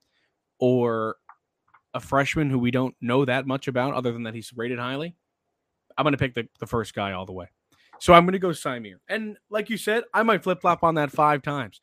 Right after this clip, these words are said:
And by the season comes around, I could have a totally different lineup.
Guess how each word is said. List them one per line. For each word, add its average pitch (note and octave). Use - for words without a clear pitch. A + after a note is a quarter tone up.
And D#3
by D#3+
the C#3+
season F3+
comes F3
around, D#3+
I G3
could G#3+
have F#3
a D3
totally F#3
different D#3
lineup. F3+